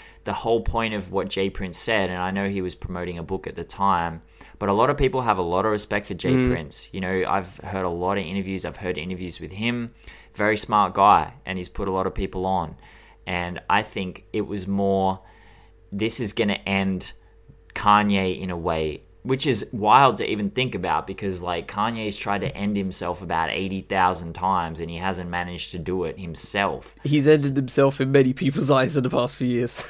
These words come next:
Speaker 2: <laughs>
Speaker 1: He has, man, he has. But I guarantee, like,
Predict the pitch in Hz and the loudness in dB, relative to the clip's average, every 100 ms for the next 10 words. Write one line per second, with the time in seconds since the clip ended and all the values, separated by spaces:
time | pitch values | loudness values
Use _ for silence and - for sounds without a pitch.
0 | 139 - 135 - 175 - - - - - | -4 2 4 6 4 0 -20 -20 -20 -20
1 | - - - 131 135 160 139 107 110 117 | -20 -14 0 4 8 8 6 0 -2 -2
2 | 120 123 135 127 104 110 92 104 104 110 | -2 2 2 2 0 2 6 4 4 2
3 | 117 117 131 127 110 101 98 - | 2 -2 -2 0 2 4 2 -2